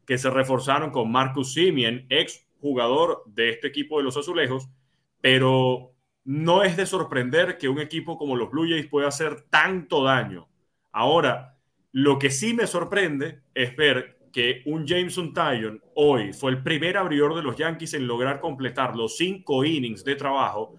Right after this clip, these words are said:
solamente permitió dos carreras y esas carreras fueron el cuadrangular de George Springer. Entonces no es que haya sido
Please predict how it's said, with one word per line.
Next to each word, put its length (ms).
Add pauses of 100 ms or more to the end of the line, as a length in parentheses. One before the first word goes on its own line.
(280)
solamente 840
permitió 440
dos 200
carreras 580
y 220
esas 340
carreras 640 (360)
fueron 320
el 120
cuadrangular 720
de 160
George 260
Springer. 600 (460)
Entonces 340
no 340
es 200
que 220
haya 240
sido 560